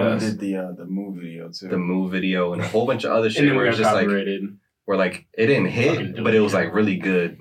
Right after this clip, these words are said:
Speaker 3: Like, or,
Speaker 2: Yeah,
Speaker 3: like,
Speaker 2: yeah, yeah.
Speaker 1: I remember I was working at Rite Aid. I was doing overnight. I was back when I was doing overnight. So miserable. Fucking hated my life. And you sent me that, like, the fi-, the finished product.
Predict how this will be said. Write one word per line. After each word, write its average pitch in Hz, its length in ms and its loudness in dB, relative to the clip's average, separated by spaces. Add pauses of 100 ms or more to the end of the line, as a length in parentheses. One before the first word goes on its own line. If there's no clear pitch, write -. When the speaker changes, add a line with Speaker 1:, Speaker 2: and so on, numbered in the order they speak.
(120)
Speaker 3:
Like, - 380 -2
or, 95 140 2
Speaker 2:
Yeah, 95 40 2
Speaker 3:
like, 98 160 -4
Speaker 2:
yeah, 95 160 -8
yeah. 87 160 -14 (560)
Speaker 1:
I 131 60 2
remember 175 420 4
I 135 80 2
was 131 160 0
working 143 220 2
at 151 60 2
Rite 123 320 2
Aid. 110 160 2
I 107 80 2
was 101 100 -2
doing 113 180 0
overnight. 110 380 -2
I 113 60 -4
was 113 80 -4
back 113 120 -2
when 110 80 -4
I 110 60 -4
was 107 80 -8
doing 107 180 -4
overnight. 101 320 -4
So 117 160 -6
miserable. 101 400 -4
Fucking 104 220 -10
hated 107 180 -4
my 120 60 -4
life. 107 220 -4 (520)
And 104 580 0
you 113 120 -2
sent 127 320 0
me 117 160 2
that, 95 400 -2 (100)
like, 104 140 -6
the 101 100 -6
fi-, 101 320 -4
the 107 120 -6
finished 104 280 -4
product. 107 540 -2